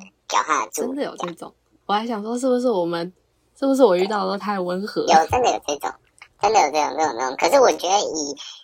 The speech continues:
Speaker 1: 呃，就是这几年大家拍片都是喜欢比较，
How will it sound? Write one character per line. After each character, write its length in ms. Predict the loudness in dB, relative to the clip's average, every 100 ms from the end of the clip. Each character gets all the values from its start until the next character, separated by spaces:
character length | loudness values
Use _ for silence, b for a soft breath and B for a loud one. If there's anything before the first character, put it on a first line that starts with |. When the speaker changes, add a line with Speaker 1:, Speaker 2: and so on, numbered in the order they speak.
| -6
Speaker 1:
呃， 560 | -4 -4 -4 0 2 0
就 100 | -2 -2
是 100 | 2
这 180 | 2 2
几 120 | -4
年 260 | -8 -4 2
大 80 |
家 200 | 2 2
拍 140 | -2 -2
片 180 | -2 -4 -6
都 80 | -8 -8 -6
是 140 | -4
喜 240 | -4 -8 -8
欢 260 | -6 -6 -10
比 120 | -14
较， 120 | -8